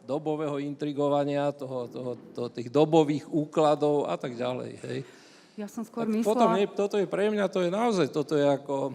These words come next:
Speaker 1: Toto si myslím, že sa mu vydarilo teda, aby som to, aby som na to použil, použil to slovo, že tomu vyšlo. Hej. A neočakával by som ani, že tam budú...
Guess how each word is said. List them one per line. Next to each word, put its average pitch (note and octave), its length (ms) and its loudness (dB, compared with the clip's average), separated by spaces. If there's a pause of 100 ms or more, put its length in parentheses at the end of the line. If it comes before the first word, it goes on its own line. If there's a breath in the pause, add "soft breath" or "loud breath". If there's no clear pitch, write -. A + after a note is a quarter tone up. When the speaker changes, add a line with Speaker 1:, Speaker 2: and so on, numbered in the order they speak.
(360)
Speaker 1:
Toto F3+ 240 -2
si F3+ 160 0
myslím, G3 280 -2
že - 120 -4
sa F#3+ 40 2
mu F3+ 120 4
vydarilo E3 480 2
teda, B2+ 320 -4
aby B2+ 120 -6
som C3+ 200 -6
to, B2+ 200 -2
aby B2+ 160 -2
som C3 200 -4
na C3+ 80 2
to C3 160 -4
použil, C3 480 -2
použil C3 360 -4
to C3 120 -6
slovo, D#3+ 340 -2
že B2 140 -6
tomu C#3 280 -4
vyšlo. F3 440 -4 (800 loud breath)
Hej. D#3 160 -12 (400)
A C#3 160 -8
neočakával F#3 560 4
by D#3+ 80 -4
som D#3+ 160 0
ani, D3+ 160 2
že C#3+ 160 -4
tam C#3+ 160 0
budú... D3 320 0